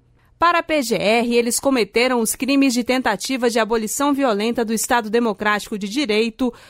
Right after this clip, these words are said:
golpe de Estado, dano qualificado pela violência e grave ameaça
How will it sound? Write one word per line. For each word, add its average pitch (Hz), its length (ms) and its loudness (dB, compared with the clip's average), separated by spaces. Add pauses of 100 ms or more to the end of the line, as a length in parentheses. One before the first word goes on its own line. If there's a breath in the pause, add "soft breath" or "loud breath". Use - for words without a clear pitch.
(140 loud breath)
golpe 240 400 2
de 214 140 -8
Estado, 233 680 0
dano 262 320 0
qualificado 233 840 0
pela 220 240 -2
violência 262 880 0
e 247 140 -6
grave 269 400 0
ameaça 220 760 0